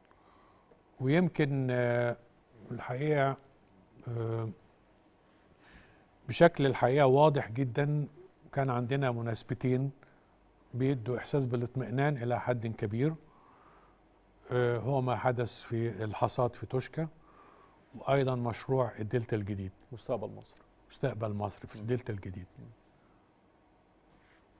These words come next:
Speaker 1: الحقيقة المشروعات دي مهمة جدا، و-، <clears throat> وهتلاقي أهميتهم بتنعكس على خصومك في الخارج بالسلب باستمرار.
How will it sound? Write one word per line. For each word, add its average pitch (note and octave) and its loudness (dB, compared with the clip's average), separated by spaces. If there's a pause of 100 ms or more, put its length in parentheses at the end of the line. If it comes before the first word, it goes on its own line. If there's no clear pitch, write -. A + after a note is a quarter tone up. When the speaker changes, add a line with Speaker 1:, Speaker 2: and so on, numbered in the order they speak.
Speaker 1:
الحقيقة E3 2
المشروعات D3 4
دي C#3 0
مهمة C3+ 2
جدا، C3 2 (1300)
و-، B2 4 (260)
<clears throat> - 0
وهتلاقي F3+ 2 (640)
أهميتهم D#3 0 (460)
بتنعكس D3 0 (520)
على C3+ 6
خصومك C3+ 0
في - -8
الخارج C#3 0 (1000)
بالسلب C3+ 4
باستمرار. G#2+ -2